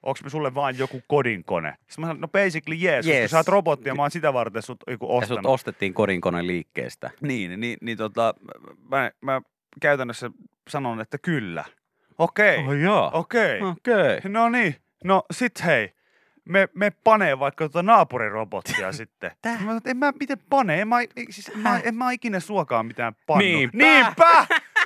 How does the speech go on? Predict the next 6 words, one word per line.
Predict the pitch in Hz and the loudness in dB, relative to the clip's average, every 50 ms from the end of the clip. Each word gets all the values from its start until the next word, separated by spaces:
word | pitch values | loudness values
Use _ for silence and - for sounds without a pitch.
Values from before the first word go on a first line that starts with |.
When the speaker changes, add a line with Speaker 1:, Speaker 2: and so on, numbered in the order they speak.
| - - - 466 427 - - - _ - | -2 -4 -2 -2 -2 -2 -4 -6 _ -4
Speaker 1:
<laughs> | 392 - - - _ - 415 466 - _ _ - 381 427 440 _ _ _ - 480 440 - | -4 -4 -4 -8 _ -4 -4 -4 -4 _ _ -8 -6 -6 -6 _ _ _ -10 -10 -4 -2
Kui | 294 285 - | -2 0 2
koskisit | - - 392 - - - - 311 - - 269 - - 247 | 6 8 8 8 6 4 -2 -4 0 2 2 2 0 2
joskus! | 285 339 359 359 - - - - - 254 214 185 - - - - _ _ _ _ - 415 415 320 - _ - - 330 311 - _ _ - - 320 - _ _ - 359 370 _ _ _ 392 370 - _ _ _ _ _ _ _ - 403 - _ _ _ _ _ _ _ _ _ _ _ _ _ _ _ _ _ _ _ _ _ _ _ _ _ _ _ | 6 6 6 6 6 2 -2 -10 -8 -10 -10 -10 -10 -16 -20 -20 _ _ _ _ -10 -10 -10 -10 -10 _ -6 -2 -2 -2 -2 _ _ -6 -6 -6 -6 _ _ -12 -12 -12 _ _ _ -8 -8 -8 _ _ _ _ _ _ _ -14 -14 -14 _ _ _ _ _ _ _ _ _ _ _ _ _ _ _ _ _ _ _ _ _ _ _ _ _ _ _
Kato | - 359 381 392 381 392 349 311 | 4 4 4 6 8 8 6 6
mua! | 285 277 285 269 254 233 214 185 165 | 6 2 2 4 4 4 4 0 -4